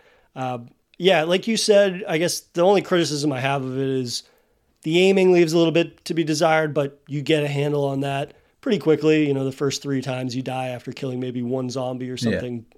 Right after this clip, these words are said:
Speaker 1: get it, get that kind of in line, and then you get a sense of, you know, how slow reloading is.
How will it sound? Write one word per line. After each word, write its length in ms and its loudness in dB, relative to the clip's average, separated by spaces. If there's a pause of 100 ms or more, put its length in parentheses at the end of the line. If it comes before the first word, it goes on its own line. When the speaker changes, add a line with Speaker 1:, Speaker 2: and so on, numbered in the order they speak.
(140)
Speaker 1:
get 200 2
it, 180 0 (360)
get 180 2
that 240 4
kind 200 0
of 360 -2
in 180 4
line, 320 4
and 100 0
then 120 0
you 100 -2
get 200 2
a 80 4
sense 500 -2
of, 440 0
you 120 -4
know, 80 -4
how 160 -4
slow 480 2
reloading 520 -2
is. 280 -4